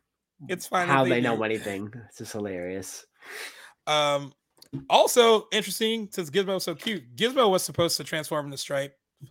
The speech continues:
Speaker 1: the gremlin.
Speaker 2: Mm,
Speaker 1: Uh, but
Speaker 2: yes.
Speaker 1: Spiel-, Spielberg overruled that plot element as he felt Gizmo was cute and that audiences would want him to be present throughout the film. So he vetoed that one, um, which I think is a good idea.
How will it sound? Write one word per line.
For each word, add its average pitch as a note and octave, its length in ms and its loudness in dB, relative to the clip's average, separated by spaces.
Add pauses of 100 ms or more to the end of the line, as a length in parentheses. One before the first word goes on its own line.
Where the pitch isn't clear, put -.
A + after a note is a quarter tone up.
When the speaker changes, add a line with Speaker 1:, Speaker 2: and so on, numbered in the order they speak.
(300)
Speaker 1:
the D3 80 -6
gremlin. C3+ 480 -4
Speaker 2:
Mm, G3+ 460 2
Speaker 1:
Uh, C#3+ 200 6
but - 60 -2
Speaker 2:
yes. C#3+ 120 2
Speaker 1:
Spiel-, F#3 380 2
Spielberg E3 440 0
overruled D3+ 500 0
that D3 200 -2
plot C#3 280 -4
element C3 420 -2
as B2+ 100 -6
he C#3+ 80 -6
felt B2+ 220 -4
Gizmo C#3 340 0
was B2 140 -6
cute G3 340 0 (420)
and C#3+ 120 0
that C3+ 120 4
audiences D3 440 2
would B2+ 160 -4
want C#3 240 0
him C#3+ 200 -2
to B2+ 100 -6
be B2 140 -10
present C#3+ 460 2
throughout B2+ 280 -6
the C3+ 80 -16
film. B2 360 -6
So A#2 140 -10
he C3+ 200 -10
vetoed B2 380 -8
that A#2 200 -2
one, A#2 220 -12 (500)
um, B2+ 320 4 (480)
which C#3 280 0
I C3+ 100 8
think D3 200 0
is C3+ 80 4
a C#3+ 60 0
good C3 120 2
idea. A#2+ 260 -2